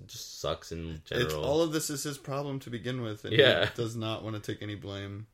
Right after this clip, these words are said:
Speaker 1: So he shoulda got s-
Speaker 2: Also, he's lying about being rich and shit.
Speaker 1: Yeah, he shoulda got suplexed off the
Speaker 2: Yeah.
Speaker 1: top of his
Speaker 2: Yeah, fu-,
Speaker 1: chair.
Speaker 2: yeah, fuck this guy.
Speaker 1: You know what? Yeah, you know what? <laughs> Yeah.
Speaker 2: <laughs>
Speaker 1: So yeah, there, that's, uh, that's all I had. Do you have any other scenes you wanna throw in there?
Speaker 2: Um,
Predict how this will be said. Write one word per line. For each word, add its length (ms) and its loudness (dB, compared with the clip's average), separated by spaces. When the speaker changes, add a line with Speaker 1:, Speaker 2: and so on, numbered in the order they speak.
Speaker 1:
So 140 -2
he 100 2
shoulda 260 4
got 180 2
s- 100 -4
Speaker 2:
Also, 240 4
he's 160 2
lying 280 2
about 220 2
being 160 -2
rich 300 -4
and 120 -10
shit. 300 -10
Speaker 1:
Yeah, 300 4
he 100 -4
shoulda 220 2
got 140 2
suplexed 520 -2
off 280 -2
the 100 -4
Speaker 2:
Yeah. 80 2
Speaker 1:
top 200 2
of 100 -4
his 100 -2
Speaker 2:
Yeah, 60 2
fu-, 40 -6
Speaker 1:
chair. 280 4
Speaker 2:
yeah, 100 4
fuck 480 2
this 260 0
guy. 180 -4
Speaker 1:
You 80 2
know 120 8
what? 160 8
Yeah, 240 6
you 120 0
know 140 10
what? 320 10
<laughs> 220 4
Yeah. 1000 6
Speaker 2:
<laughs> 80 -16
Speaker 1:
So 140 -4
yeah, 160 8
there, 240 10
that's, 400 6
uh, 460 8
that's 200 6
all 140 10
I 80 12
had. 380 6
Do 40 -2
you 100 10
have 120 8
any 140 4
other 120 4
scenes 240 0
you 60 2
wanna 140 0
throw 180 0
in 80 -2
there? 100 -2
Speaker 2:
Um, 460 6